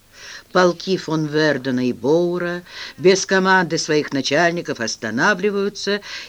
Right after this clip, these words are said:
и оборачивают коней. «С крестом и молитвою за мною, друзья!» прибавляет Ватбольский. Все творят крестное знамение,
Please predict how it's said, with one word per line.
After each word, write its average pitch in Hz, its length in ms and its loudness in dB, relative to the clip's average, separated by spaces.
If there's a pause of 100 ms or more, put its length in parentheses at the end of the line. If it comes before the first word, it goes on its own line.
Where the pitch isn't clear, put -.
и 190 100 6
оборачивают 127 840 0
коней. 80 400 -14 (520)
«С - 140 -6
крестом 196 680 2
и 202 40 2
молитвою 208 760 4
за 185 260 2
мною, 214 580 4
друзья!» 127 640 -2
прибавляет 117 640 -4
Ватбольский. 113 680 -8 (760)
Все 180 360 4
творят 139 380 0
крестное 127 540 -2
знамение, 170 640 -6